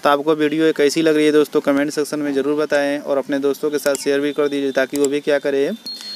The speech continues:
कि अच्छे तरीके से पढ़ाई करें, बेहतरीन तरीके से पढ़ाई करें और ज़्यादा से ज़्यादा number ले आए बोर्ड exam में। तो चलिए दोस्तों, अगला सवाल। अब देखिए दोस्तों, हम लोग का प्रश्न नंबर छवा, sin x y है, plus x बटा में वाई है,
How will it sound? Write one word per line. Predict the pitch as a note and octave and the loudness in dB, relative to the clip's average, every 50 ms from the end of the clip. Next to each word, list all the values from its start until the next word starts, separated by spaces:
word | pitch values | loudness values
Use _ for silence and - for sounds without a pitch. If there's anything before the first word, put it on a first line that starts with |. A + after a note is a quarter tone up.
| - - - | -16 -10 -4
कि | D#3 | -2
अच्छे | D3+ C#3+ C3+ - D#3 | -2 -2 0 -2 -4
तरीके | D3 D3+ C#3+ C#3+ C#3 C#3 D3 D3 | -2 -2 -2 -2 0 0 -2 0
से | - D3+ C#3+ | 0 -2 -2
पढ़ाई | D3 C#3 C3 B2 C3 C#3+ | 0 0 0 0 0 -2
करें, | C#3+ D3+ C#3+ C#3 C#3 C#3 C#3+ C#3+ C#3 | 0 -2 0 0 0 -2 -2 -4 -6
बेहतरीन | C3 B2+ B2+ C#3 C#3 C#3+ C#3+ | -6 -4 -4 -4 -2 -2 -2
तरीके | C#3+ C#3+ C3+ C3 C3 C#3 C3+ | -2 0 0 0 0 0 -2
से | - - C#3 | 0 -2 -2
पढ़ाई | C3+ C3 B2 B2 C3+ C#3 | 0 2 2 2 2 0
करें | C3+ - C3+ C3+ C#3 C#3 | 2 2 2 4 4 4
और | C#3+ C3+ B2+ | 4 2 2
ज़्यादा | A#2+ C3 B2+ B2+ C#3 C3 | 2 2 2 2 0 -2
से | - C#3+ | -2 -2
ज़्यादा | C3 C3 B2+ C#3 C3+ | 0 0 2 2 2
number | C#3 C3+ C3+ C3+ C3+ C3+ | 2 2 0 0 -2 -2
ले | C3+ C3+ C3 | -2 -2 0
आए | C3 C3+ | 0 0
बोर्ड | C3 C3 C3 B2+ | 0 0 0 0
exam | B2+ B2+ B2 B2+ B2 B2 | 0 0 2 2 2 2
में। | B2+ B2 A#2+ A#2+ | 0 -2 -4 -6
तो | - - - - - - - - - - - - | -10 -14 -20 -20 -20 -20 -20 -20 -20 -20 -14 -6
चलिए | - C#3 C3+ D3 D#3 | -2 0 2 2 4
दोस्तों, | D3+ D#3 D3 - D#3+ D3+ | 4 2 0 2 2 2
अगला | C#3+ C#3+ D3 C#3+ | 4 4 2 2
सवाल। | - D3+ C#3+ C#3+ C#3+ - - - - - - - - - D#3 | 4 2 2 2 0 -4 -16 -20 -20 -20 -20 -20 -16 -8 -6
अब | D#3+ E3 E3 | -4 -4 -4
देखिए | E3 E3 D#3 E3+ E3 | -6 -8 -8 -8 -8
दोस्तों, | D#3+ E3 E3 D3+ - E3+ D#3 | -6 -6 -8 -8 -8 -12 -10
हम | D3+ | -10
लोग | D#3 D3+ | -10 -10
का | D3+ C#3+ | -10 -12
प्रश्न | - - D#3 D3 - E3 | -12 -12 -12 -12 -12 -12
नंबर | D#3+ D#3 D#3 D#3 D3 | -14 -12 -12 -14 -14
छवा, | - - C#3 C#3+ C#3+ D3 D3 C#3+ C#3+ D3 D3 D3+ - _ _ _ - | -14 -12 -12 -10 -8 -6 -6 -6 -6 -6 -8 -12 -16 _ _ _ -14
sin | - - - C#3 C#3 C#3+ D3 D3+ | -14 -10 -8 -8 -8 -8 -8 -10
x | D3+ D3 - - D#3+ | -12 -12 -14 -14 -10
y | D#3 D3 D3+ D3 | -8 -6 -6 -8
है, | C#3 C#3 C#3+ C#3 C#3 C#3+ C#3+ _ _ _ _ _ - - - - _ _ - | -8 -10 -10 -10 -10 -12 -14 _ _ _ _ _ -20 -20 -20 -20 _ _ -10
plus | - D3 - - - | -10 -8 -8 -8 -10
x | D#3 C#3+ - - D3+ | -10 -10 -10 -10 -8
बटा | D3 C#3+ - D3 C#3+ | -8 -8 -6 -8 -10
में | C#3 C#3 C3+ | -8 -10 -8
वाई | C3+ C3+ C#3 D3 D3 | -8 -6 -6 -8 -8
है, | C#3 C#3 C#3 | -10 -10 -10